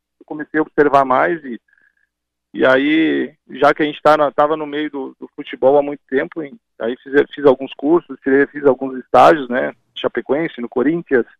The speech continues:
e aí as coisas começaram a andar e a gente tá nesse rumo aí. Mas é, a transição é bem, bem complicada, é difícil.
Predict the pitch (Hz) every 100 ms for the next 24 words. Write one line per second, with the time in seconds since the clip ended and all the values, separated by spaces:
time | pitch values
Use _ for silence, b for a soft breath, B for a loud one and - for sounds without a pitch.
0 | b b b _ - 123 127 127 127 127
1 | 127 123 131 156 160 147 123 - 139 135
2 | 117 135 131 - 135 147 156 175 208 247
3 | 240 - 233 233 226 - 214 214 214 190
4 | 143 _ _ _ 131 135 139 147 151 156
5 | 143 143 139 165 180 170 185 190 190 202
6 | 190 - - _ 151 127 135 _ 143 -